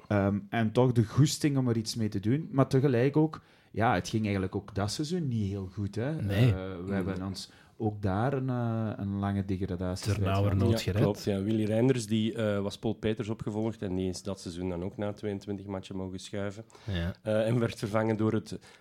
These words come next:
Speaker 3: nog meermaals depanerende <laughs> duo Jules Knapen, Guy Mangelschots,
Speaker 1: Dat wist ik
Speaker 3: hè.
Speaker 1: niet, dat
Speaker 2: Ja,
Speaker 1: dat
Speaker 2: ja,
Speaker 3: Toen
Speaker 2: ja.
Speaker 3: was, eh, toen was, eh,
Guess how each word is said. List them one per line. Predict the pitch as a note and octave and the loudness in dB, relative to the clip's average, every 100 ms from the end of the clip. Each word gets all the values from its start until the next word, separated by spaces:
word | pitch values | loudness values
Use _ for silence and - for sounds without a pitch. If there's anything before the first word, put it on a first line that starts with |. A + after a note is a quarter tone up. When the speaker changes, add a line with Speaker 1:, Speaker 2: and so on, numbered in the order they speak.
| - - | -14 -6
Speaker 3:
nog | A2+ G#2+ | -4 -4
meermaals | A2 A2+ A2+ A2 | -4 0 2 2
depanerende | G2 A2+ A2+ A2+ A#2 B2 A#2+ | 0 2 4 6 6 6 6
<laughs> | A2 | 6
duo | C3 C3 | 8 8
Jules | B2+ - D3+ | 6 6 6
Knapen, | C#3+ C3 C3+ D3 | 6 6 6 4
Guy | B2+ A#2+ | 2 2
Mangelschots, | A#2 B2 C3 A2+ | 4 2 2 2
Speaker 1:
Dat | A#2 | 0
wist | G2+ - | 0 2
ik | B2 | 2
Speaker 3:
hè. | |
Speaker 1:
niet, | D#3+ C3 | 2 2
dat | G2 | 2
Speaker 2:
Ja, | F#2+ F#2+ | 4 4
Speaker 1:
dat | G2 | 4
Speaker 2:
ja, | G2 | 6
Speaker 3:
Toen | C#3 | 6
Speaker 2:
ja. | C#3 | 8
Speaker 3:
was, | C3 G2+ | 6 4
eh, | - A#2+ A2+ A2+ G2 F#2 - | 4 6 8 6 4 -6 -12
toen | - A#2 | -2 2
was, | A2 - | 2 0
eh, | - A2 | -6 -4